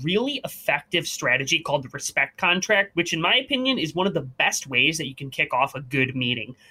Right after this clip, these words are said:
He also shared a lot of really tactical strategies to stop chasing maybes, which frankly, and this is his words, the number one way to break the will and spirit of a human being is to chase maybes. This was a great episode. I'm excited to get into it.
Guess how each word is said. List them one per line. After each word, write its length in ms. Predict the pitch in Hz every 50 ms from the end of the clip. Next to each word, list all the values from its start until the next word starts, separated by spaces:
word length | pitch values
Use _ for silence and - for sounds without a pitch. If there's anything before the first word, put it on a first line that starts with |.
| - - _ _
He 120 | - 185
also 280 | 160 165 202 196 240 240
shared 220 | - - 240 214
a 40 | 165
lot 240 | 135 131 127 139 151
of 60 | 139
really 240 | 143 139 139 135 -
tactical 480 | - - - 135 135 - 170 156 175 170
strategies 560 | - - 202 180 180 185 175 165 190 190 -
to 100 | - 180
stop 240 | - - 190 190 190
chasing 320 | - 180 165 - 156 139
maybes, 400 | 135 127 127 123 127 117 117 -
which 180 | - 147 - -
frankly, 600 | - - 202 190 190 - 196 196 185 175 - _ _ 113 - -
and 120 | 170 160 160
this 120 | 185 190
is 100 | 175 -
his 160 | 202 202 190
words, 340 | 143 143 139 139 135 135 - - _ _
the 120 | 151 165 165
number 420 | 165 165 185 202 233 240 262 254
one 300 | 226 202 190 196 202 190
way 180 | 165 160 277 302
to 80 | 277
break 320 | 143 - 151 160 175 - -
the 140 | 156 143 131
will 380 | 143 135 139 170 202 226 226 -
and 140 | 151 151 -
spirit 340 | - - 165 180 190 190
of 80 | 175 170
a 60 | 160
human 260 | 151 170 170 170 165
being 300 | 160 175 175 190 202 208 - -
is 100 | 165 -
to 100 | - 147
chase 340 | - - - 139 135 135 -
maybes. 480 | 135 127 123 110 - 110 101 - - - _ _ _ _ -
This 160 | 208 208 277
was 100 | 277 226
a 60 | 165
great 380 | 151 - - 143 147 151 156 147
episode. 460 | 147 - 175 - - 185 180 185 180 -
I'm 80 | 147 147
excited 380 | 143 - - 151 139 135 127
to 40 | 139
get 140 | 123 127 123
into 220 | 123 123 123 120
it. 120 | 120 -